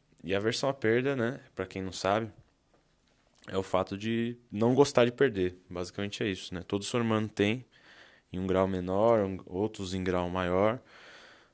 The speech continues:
mas basicamente ninguém gosta de perder, né? É, são, quer dizer, é um caso raro a pessoa gostar de perder. Então, de modo geral, os seres humanos não gostam de perdas, né? De, de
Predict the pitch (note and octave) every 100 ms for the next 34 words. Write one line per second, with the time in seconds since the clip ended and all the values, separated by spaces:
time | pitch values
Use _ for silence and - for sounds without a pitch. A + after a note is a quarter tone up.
0 | _ F#2 F2+ G2 F#2+ - G2+ - A2 C3+
1 | G2 G#2+ A2+ A#2+ A2 A2 - B2+ G2+ G2
2 | E2+ D#2+ - E2+ E2+ - - - - C#2+
3 | D2 C#2+ C#2 C2+ - _ - - E2+ E2+
4 | - - B1 D2+ D#2 F#2 - F2+ G2+ G#2+
5 | G2+ G2 G#2 - - - F2+ F#2+ F#2+ A2
6 | - F#2 F#2+ F#2 A#2+ F#2+ E2+ D#2 - -
7 | - - - - _ - G#2+ A2+ B2+ B2+
8 | A#2+ C3 - C#3+ C#3 B2 C3+ C#3 A2 G#2
9 | A#2+ C#3+ G#2+ G2+ A2+ - - - - -
10 | - - F2+ F#2 G2+ B2 - _ _ A2
11 | G#2 - B1 C#2+ F2 G#2 F2+ F#2 - -
12 | G1+ G1+ A1+ D2 E2